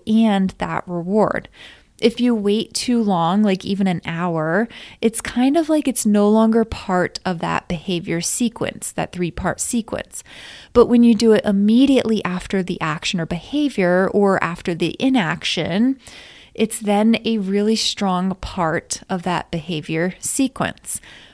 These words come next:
Another type of reward that you can do fairly quickly is if you have a behavior or habit tracker,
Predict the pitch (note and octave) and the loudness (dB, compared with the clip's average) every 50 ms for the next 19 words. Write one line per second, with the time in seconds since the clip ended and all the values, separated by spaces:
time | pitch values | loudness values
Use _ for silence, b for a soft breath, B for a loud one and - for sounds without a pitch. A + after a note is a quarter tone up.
0 | B B B B _ _ _ A#3 A#3 A3 A3 A#3 A3+ A#3 C4+ C4+ C4 - - A#3 | B B B B _ _ _ 2 4 6 6 6 6 8 6 6 6 4 -2 -4
1 | G#3+ - G#3 G3 G#3 G3 F#3 F#3 F3+ E3+ E3 D#3+ F3 G#3+ A#3+ A3+ - G#3+ - - | -4 -2 -4 -4 -2 -2 0 0 0 0 0 2 2 2 2 2 0 -2 -2 0
2 | G3+ G3+ - - G3+ G3 F#3+ - G#3 G3+ G3 G3 F#3+ F#3+ F#3+ F#3+ - - - - | -2 -2 -2 0 0 0 0 0 0 2 2 2 2 2 2 0 -2 -6 -10 -6
3 | - G3 F#3+ G3 G3+ G#3 G3+ G3+ - - F3+ - - - F3 F3 G#3 A#3+ A#3+ - | -4 -2 0 0 0 0 -2 -2 -6 -6 -6 -6 -6 -6 -2 0 0 0 0 0
4 | - B3 A#3 - B3+ A#3+ - B3+ C4 A#3+ - - A3 A3 A3+ C4+ C#4 C4+ C#4+ C4+ | 0 0 0 -2 -4 -4 -2 -4 -4 -4 -4 -6 -4 -2 0 0 0 0 0 -4
5 | - - A3 G#3+ G#3 G3+ G#3 A3 G#3+ G#3+ G3 - G3 F#3 - - - - A#3+ B3+ | -2 -2 -2 -2 -2 0 0 0 0 0 0 -2 -4 -6 -6 -8 -8 -6 -6 -4
6 | B3+ B3 - - - - - - - - - F#3+ E3 E3 - _ - F3+ F3 F3 | -2 -4 -4 -4 -8 -12 -10 -8 -10 -6 -6 -4 -6 -6 -8 _ -4 -2 0 2
7 | G3+ B3 C#4 | 2 2 0